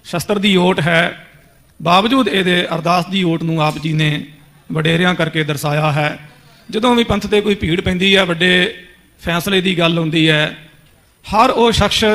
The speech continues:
ਜਿਹਦੇ ਸਿਰ ਤੇ ਦਸਤਾਰ ਹੈ, ਹਰ ਉਹ ਬੀਬੀ ਜਿਹਦੇ ਸਿਰ ਤੇ ਚੁੰਨੀ ਜਾਂ ਦਮਾਲਾ ਹੈ, ਉਹਦੇ ਮਨ ਵਿੱਚ ਇੱਕੋ ਹੀ ਨਾਮ ਆਉਂਦਾ ਹੈ,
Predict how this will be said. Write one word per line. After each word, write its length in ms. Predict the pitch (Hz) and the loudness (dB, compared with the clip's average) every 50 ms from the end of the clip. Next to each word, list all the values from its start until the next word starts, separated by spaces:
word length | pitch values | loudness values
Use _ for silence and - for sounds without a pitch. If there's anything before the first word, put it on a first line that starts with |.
| 196 170 | 2 0
ਜਿਹਦੇ 220 | 196 185 196 190 | 0 0 0 0
ਸਿਰ 180 | 151 - 175 160 | 0 -2 -6 -4
ਤੇ 160 | - 190 180 | -2 -4 -2
ਦਸਤਾਰ 460 | 160 160 151 - 165 165 175 180 190 | -2 -4 -2 0 2 2 2 2 2
ਹੈ, 140 | 185 185 180 | 2 0 0
ਹਰ 200 | 160 185 196 202 | 0 0 0 0
ਉਹ 100 | 202 190 | -2 -4
ਬੀਬੀ 280 | 170 175 160 180 185 | -4 -4 -4 -4 -4
ਜਿਹਦੇ 240 | 156 170 156 180 180 | -2 -2 -2 -4 -4
ਸਿਰ 160 | 147 180 160 | -4 -6 -8
ਤੇ 140 | 156 180 170 | -6 -6 -6
ਚੁੰਨੀ 300 | 160 185 165 175 175 175 | -6 -6 -6 -4 -4 -4
ਜਾਂ 140 | 170 175 165 | -4 -4 -4
ਦਮਾਲਾ 420 | 156 156 151 151 156 165 165 165 165 | -4 -4 -4 -2 0 2 2 0 0
ਹੈ, 80 | - - - - - _ _ _ _ - | -2 -6 -10 -20 -20 _ _ _ _ -8
ਉਹਦੇ 200 | 202 247 233 247 | -8 -2 0 0
ਮਨ 220 | 233 196 185 185 190 | 0 0 0 0 0
ਵਿੱਚ 160 | 202 156 196 | -2 -2 -2
ਇੱਕੋ 240 | - - - 247 247 | -8 -4 0 2 2
ਹੀ 60 | 220 | 2
ਨਾਮ 240 | 196 175 175 180 175 | 2 2 0 0 -2
ਆਉਂਦਾ 260 | 160 156 165 165 160 | -2 -2 0 0 0
ਹੈ, 100 | 170 | 0